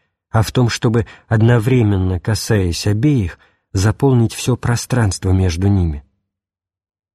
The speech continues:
Но может быть оно во внезапном переходе души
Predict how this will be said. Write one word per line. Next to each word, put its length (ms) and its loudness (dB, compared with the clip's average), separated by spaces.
Но 180 4
может 320 2
быть 300 0
оно 300 2
во 140 0
внезапном 680 2
переходе 540 0
души 440 0